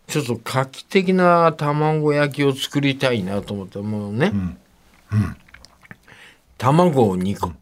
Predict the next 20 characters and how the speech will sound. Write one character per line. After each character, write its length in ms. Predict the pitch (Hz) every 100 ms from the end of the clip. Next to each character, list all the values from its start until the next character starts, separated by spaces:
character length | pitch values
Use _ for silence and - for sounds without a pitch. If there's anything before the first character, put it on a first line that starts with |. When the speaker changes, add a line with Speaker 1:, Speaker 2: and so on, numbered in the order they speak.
| _ _ 90
Speaker 2:
う 40 |
ん。 180 | 80 78 _ _ -
Speaker 1:
そ 180 | - 135
れ 80 | 127
に。 180 | 120 - _ _
Speaker 2:
卵 360 | - 110 131 98
を 40 |
二 140 | 107 113
個。 180 | 101 - -
Speaker 1:
二 140 | 107
個。 180 | - - -
Speaker 2:
は 160 | - -
い。 100 | 104
Speaker 1:
贅 200 | 101 98
沢 260 | 107 101
だ 120 | 98
よ。 140 | 101 135 - - -
Speaker 2:
う 1000 | 98 80 78 - - - - - - -
ん。 20 |
Speaker 1:
納 180 | 120 120